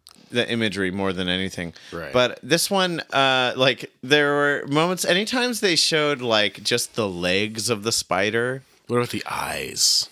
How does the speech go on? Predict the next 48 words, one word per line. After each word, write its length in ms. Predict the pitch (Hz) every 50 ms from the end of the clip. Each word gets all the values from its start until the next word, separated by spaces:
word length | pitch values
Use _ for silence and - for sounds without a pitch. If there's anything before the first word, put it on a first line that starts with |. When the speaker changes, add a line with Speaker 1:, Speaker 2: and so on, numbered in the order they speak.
| _ -
Speaker 1:
Uh, 100 | - 123 127
it 200 | 123 - 123 131
was, 240 | 123 120 110 - -
it 60 | -
was 120 | 120 117 -
kind 160 | - 135 120
of 60 | 104
funny, 460 | - - 107 92 80 78 82 - 110 117 139 139 - -
like, 220 | 104 95 90 87 - - - - - -
and 160 | - 107 104 101
I, 100 | 101 101
and 260 | 98 - - 107 104
I 40 | 104
Speaker 2:
So, 180 | 104 185 175
Speaker 1:
could 160 | - 107 98 - -
acknowledge 540 | - 110 117 123 123 120 117 110 95 - -
that 280 | 107 92 82 - -
there 100 | - 120
were 80 | 123 156
Speaker 2:
the, 60 | 208 202
Speaker 1:
some 140 | 190 196
funny 180 | - 185 175 180
Speaker 2:
the 120 | 180 165
Speaker 1:
moments. 240 | 185 214 269 262 202
Speaker 2:
O 40 | -
G 160 | 214 233 226
spider 560 | - - - - 135 123 117 110 110 104 104
was 180 | 104 107 110 101 98 101 - -
definitely 480 | - 202 180 156 123 131 123 110 107 98
fake. 480 | - - - - - - - - 156 165
Speaker 1:
Most 360 | 175 196 202 214 - - -
of 100 | 196 180
the 140 | 170 165 147
time, 440 | - - 147 143 131 104 92 90 98
yes. 720 | 110 117 110 101 95 85 - - - - - - - - -
Yeah. 160 | - 127 135 127
Speaker 2:
'Cause 100 | 110 98
there 100 | 151 147
was 120 | 143 135
O 160 | 147 160 180
G 160 | 175 190 202
spider 320 | 180 - - 143 139 135 135
who 80 | 147
they 120 | 131 131 131
called, 220 | - - 135 131 120
like, 180 | 113 110 92
the 60 | 98 95
general, 640 | 95 - 107 101 95 87 76 - - - - -